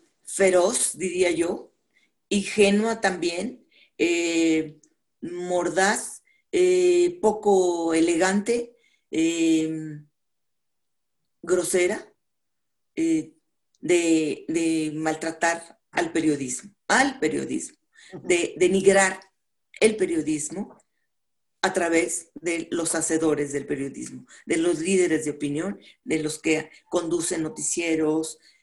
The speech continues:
Speaker 1: eh, mm, hacen historia, hacen análisis, etcétera.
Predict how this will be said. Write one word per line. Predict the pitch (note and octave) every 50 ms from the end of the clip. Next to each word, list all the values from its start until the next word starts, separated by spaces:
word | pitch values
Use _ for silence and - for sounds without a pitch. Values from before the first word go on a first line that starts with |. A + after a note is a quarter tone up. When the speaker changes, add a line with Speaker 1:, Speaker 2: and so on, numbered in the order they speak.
| _ _ -
Speaker 1:
eh, | -
mm, | D#3+ D#3+ D#3+ D3+ - - - D3+ D3+ D3+ D#3 - - D3+
hacen | C#3+ D3 D3 - D#3+ D#3 D#3 D3+ D3
historia, | D3 - - - F3+ E3+ E3 D#3 D#3+ D#3+ D3+ D3+
hacen | D3+ D3+ - E3 D#3 D3+ - - - - - -
análisis, | D3+ D#3 D#3+ E3 D#3+ D#3+ D#3+ D#3+ D#3+ D3 - D3+ C#3+ C#3
etcétera. | C#3 C3 - - D#3+ D#3 - D3+ - -